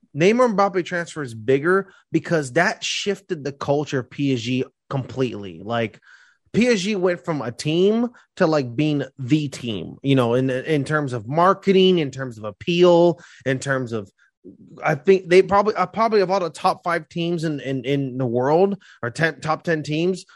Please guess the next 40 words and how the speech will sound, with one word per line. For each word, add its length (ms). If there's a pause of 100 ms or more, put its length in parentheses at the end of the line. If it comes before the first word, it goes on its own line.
(160)
they 140
have 240
done 240
the 80
most 440
to 100
give 280
youth 280
appeal 420
towards 380
their 160
club 320
than 80
any 160
other 160
club, 340
you 80
know, 140
with 240
the 80
branding, 720
the 100
swagger. 640 (340)
Their 180
jerseys 420
look 180
kind 160
of 100
fun 240
and 140
cool. 320
Like, 160
everybody's 380
wearing 380
them. 140
I 100
saw 180
the 80
other 80
day 240